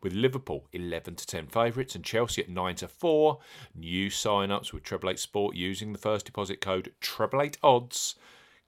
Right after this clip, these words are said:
can get huge boosted odds on either side. Even better, you have to place a five pound or five euro bet stake, all adding up to strong returns if your bet comes in. So listen on.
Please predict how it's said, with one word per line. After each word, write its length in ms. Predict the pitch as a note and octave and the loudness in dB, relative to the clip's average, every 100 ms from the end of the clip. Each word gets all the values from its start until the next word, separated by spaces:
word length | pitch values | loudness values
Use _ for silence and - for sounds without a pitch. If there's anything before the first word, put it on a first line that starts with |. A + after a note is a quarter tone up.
| - | -12
can 420 | - A2 A2 A#2 | -4 0 2 0
get 340 | G#2+ A2+ D#2+ | 2 2 2
huge 640 | - - - F2+ F2+ G2 - G2+ | -4 -10 -4 -4 -4 -6 -10 -4
boosted 440 | A2 G2+ - G#2 - | -2 -2 -2 -6 -2
odds 440 | G#2+ F#2+ D2+ - - - | 2 2 0 -8 -10 -8
on 180 | F2+ - | -10 -10
either 340 | - F2+ F2 - | -10 -8 -8 -6
side. 520 | - G2 E2+ C2+ C2+ | -4 -4 -6 -10 -6
Even 220 | B2+ A#2 A#2 | -4 -2 2
better, 320 | B2+ - - _ _ _ _ | 2 2 -12 _ _ _ _
you 100 | E2+ | -6
have 120 | E2+ | -6
to 80 | - | -4
place 240 | G#2+ F#2 | 0 0
a 20 | - | -2
five 280 | F2+ F2+ | -2 -2
pound 200 | - G2 | -2 -4
or 40 | G2+ | -2
five 240 | F#2+ F#2+ | 0 0
euro 220 | G2 G2+ | 2 0
bet 200 | F2+ - | 2 -2
stake, 340 | - A#2 A2+ - | -2 0 0 -2
all 240 | - B2+ | 0 2
adding 260 | B2 B2+ B2 | 2 2 0
up 280 | B2 - - - - - | -2 -4 -10 -18 -20 -14
to 100 | - | -8
strong 380 | - E2+ E2 F2 | -6 -2 -4 -4
returns 720 | G2 - E2 D#2 D#2 - - - - | -6 -2 0 -2 -6 -12 -14 -16 -14
if 140 | - | -6
your 80 | G2+ | -2
bet 240 | A2 G#2+ | -2 -2
comes 260 | - A#2 A2 | -2 -2 0
in. 200 | D3 F#2+ | 0 0
So 180 | - G2 | 0 0
listen 300 | G#2 C3 C3+ | 0 0 2
on. 160 | D3+ | 0